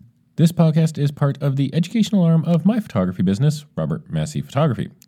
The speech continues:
We focus on crafting beautiful images in the great outdoors, and we sell a variety of prints of mountains, lakes, Calgary, and places beyond. You can check out all of the photos we have available along with the show notes for this episode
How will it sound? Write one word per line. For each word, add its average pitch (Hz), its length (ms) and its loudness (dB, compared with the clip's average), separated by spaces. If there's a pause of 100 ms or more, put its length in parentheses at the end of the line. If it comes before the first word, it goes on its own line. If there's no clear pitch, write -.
(120)
We 143 140 4
focus 160 260 -2
on 147 100 2
crafting 127 460 0
beautiful 160 420 4
images 101 320 4
in 104 320 2
the 104 120 2
great 90 260 2
outdoors, 123 580 -2
and 110 80 -6
we 120 80 0
sell 135 180 -4
a 131 60 0
variety 135 540 0
of 147 100 -4
prints 131 320 -2
of 120 160 -4
mountains, 117 640 -4
lakes, - 680 -6 (160)
Calgary, 123 580 -2
and 104 160 -2
places 113 320 -4
beyond. 78 440 -4 (880)
You 135 260 2
can 98 100 -2
check 104 240 -4
out 98 160 -2
all 160 200 0
of 147 80 -2
the 147 60 -2
photos 127 320 0
we 185 100 2
have 185 120 4
available 131 500 0
along 104 300 0
with 107 160 -2
the 117 80 -4
show 190 240 0
notes 107 340 0
for 101 140 -2
this 104 160 -2
episode 82 560 -4